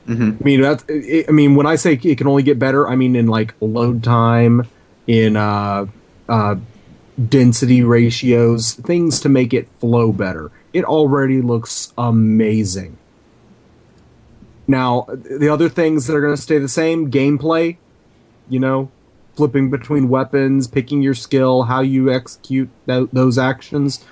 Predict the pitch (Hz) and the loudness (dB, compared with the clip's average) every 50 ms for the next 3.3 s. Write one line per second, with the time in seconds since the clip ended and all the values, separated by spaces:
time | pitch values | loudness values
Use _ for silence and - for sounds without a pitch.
0 | _ _ _ 151 147 - - 165 160 139 - - 151 143 131 123 113 - - 131 | _ _ _ -6 -6 -4 -2 -2 -2 -2 0 0 2 2 2 2 0 -2 0 0
1 | 113 101 110 - - - - - _ - 120 135 151 156 147 - 175 170 160 143 | -2 -2 -4 -8 -16 -20 -20 -20 _ -6 -2 -2 0 -2 -2 0 0 0 2 2
2 | 123 135 135 135 127 - 127 113 135 127 120 117 117 113 113 - _ - 127 123 | 2 2 2 2 0 -2 -2 -2 0 2 2 2 0 0 -2 -6 _ -4 -2 0
3 | 120 117 113 110 107 104 | 2 2 0 0 -2 -4